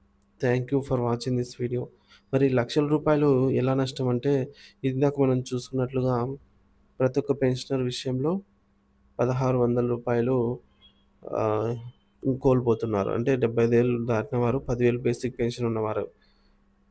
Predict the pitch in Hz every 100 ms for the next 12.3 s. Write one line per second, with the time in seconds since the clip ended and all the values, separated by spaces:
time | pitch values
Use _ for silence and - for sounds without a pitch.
0 | _ _ _ _ 127 135 120 107 131 131
1 | 127 143 143 127 131 _ _ _ _ -
2 | 123 139 131 127 123 135 123 131 131 -
3 | 123 120 123 139 139 139 139 127 - 127
4 | 120 123 120 127 120 123 - - - -
5 | - 117 117 113 - 123 123 117 120 120
6 | 117 - 120 117 107 - 117 131 135 131
7 | 131 135 120 123 139 _ _ _ _ _
8 | _ _ _ _ _ _ - 139 123 127
9 | 123 131 135 143 139 139 135 131 127 -
10 | 123 123 120 156 139 123 - 127 127 131
11 | 123 113 165 160 113 117 110 101 104 104
12 | 113 107